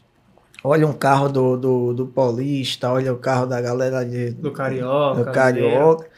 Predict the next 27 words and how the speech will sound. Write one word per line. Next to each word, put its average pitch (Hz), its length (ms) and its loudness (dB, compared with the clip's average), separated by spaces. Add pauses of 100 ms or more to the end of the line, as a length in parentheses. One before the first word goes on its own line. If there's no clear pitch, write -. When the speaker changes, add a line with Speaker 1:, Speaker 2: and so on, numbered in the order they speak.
(240)
Speaker 1:
que - 120 -14
são 135 160 0
os 123 80 -2
carros 139 320 0
bacana 139 580 -2
mesmo, 139 340 -4
que - 140 -10
a - 20 -4
gente 143 320 -8 (440)
tem 185 160 4
muitos, 190 300 4
eu 196 200 4
mesmo, 180 460 4
eu 147 120 0
sou 190 200 -2
fã 151 360 2
dos 143 220 -4
caras, 110 380 -2
velho. 101 280 -10 (600)
Possa 143 260 0
ser 151 220 -4
que 160 160 -6
eles 151 180 2
não 151 220 0
gostem 143 400 0
do, 139 240 0
do, 127 460 -2